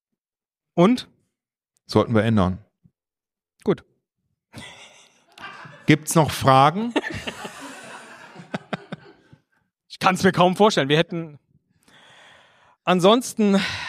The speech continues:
Speaker 1: eine Möwe. Ist das eine Möwe? Herr Müller.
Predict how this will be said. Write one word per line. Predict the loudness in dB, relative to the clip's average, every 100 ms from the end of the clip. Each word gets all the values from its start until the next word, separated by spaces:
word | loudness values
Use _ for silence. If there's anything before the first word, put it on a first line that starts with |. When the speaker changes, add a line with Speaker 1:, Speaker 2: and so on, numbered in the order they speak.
| -4
Speaker 1:
eine | -2 2 2 0 -4 -10 -20 _ _ _ _ -14
Möwe. | 0 6 6 6 2 -4 -6 _ _ _ _ _
Ist |
das | -16 -12
eine | -10
Möwe? | -6 -6 -8 -12 _ _ _ _ _ _ _ _ _ _ _ _ _ -4
Herr | 2
Müller. | 2 2